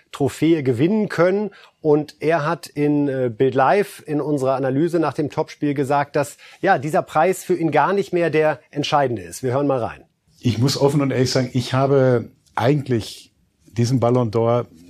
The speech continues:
Speaker 2: seit geraumer Zeit nicht mehr so richtig ernst genommen. Ich glaube, den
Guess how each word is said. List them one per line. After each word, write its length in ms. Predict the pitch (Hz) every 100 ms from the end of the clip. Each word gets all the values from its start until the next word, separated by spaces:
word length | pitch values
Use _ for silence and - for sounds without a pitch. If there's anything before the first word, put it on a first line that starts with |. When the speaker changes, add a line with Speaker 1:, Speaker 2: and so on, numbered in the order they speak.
| -
Speaker 2:
seit 280 | - 110 107
geraumer 400 | 107 98 131 120
Zeit 260 | - 104 98
nicht 220 | 104 -
mehr 80 | 101
so 100 | 101
richtig 300 | 110 123 107
ernst 260 | 104 -
genommen. 180 | - 98
Ich 100 | 101
glaube, 280 | 131 139 127 - - 101
den 340 | 139 156 160